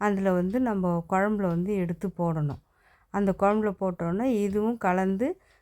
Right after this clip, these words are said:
காரம், உப்பு, புளிப்பெல்லாம் சேர்ந்து அது ஒரு தனி டேஸ்ட்டாக இருக்கும். அதுக்கப்புறமா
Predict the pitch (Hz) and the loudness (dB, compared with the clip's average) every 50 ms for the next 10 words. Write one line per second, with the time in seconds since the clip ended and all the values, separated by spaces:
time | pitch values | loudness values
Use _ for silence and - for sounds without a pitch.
0 | _ _ - 190 190 190 190 185 185 190 196 196 185 185 175 - - 185 190 185 | _ _ 0 4 4 4 4 4 2 0 0 0 -2 -2 -4 -6 -4 -4 -4 -4
1 | - - 190 190 196 190 - 185 175 170 170 180 185 175 - - 180 175 175 180 | -4 -4 -4 -4 -4 -4 -4 -4 -2 -2 -2 -2 -2 -4 -4 -2 0 0 2 2
2 | 175 175 196 254 349 - - - - - - - _ _ 190 202 196 196 190 185 | 2 2 0 -2 -4 -4 -10 -18 -20 -20 -20 -20 _ _ 0 2 2 4 2 2
3 | 185 180 170 - - 175 175 185 208 220 214 - - 175 175 165 165 - - 180 | 2 0 -2 -4 -4 -2 -2 0 -2 -2 -4 -2 -2 -2 0 -2 -4 -6 -4 -2
4 | 175 160 151 156 - - - - - _ _ _ _ _ _ _ _ 208 208 208 | -2 -2 -2 -4 -6 -8 -8 -8 -10 _ _ _ _ _ _ _ _ 0 2 2
5 | 202 190 - 185 175 - 190 180 180 180 180 202 | 2 2 2 0 0 2 0 0 2 0 0 0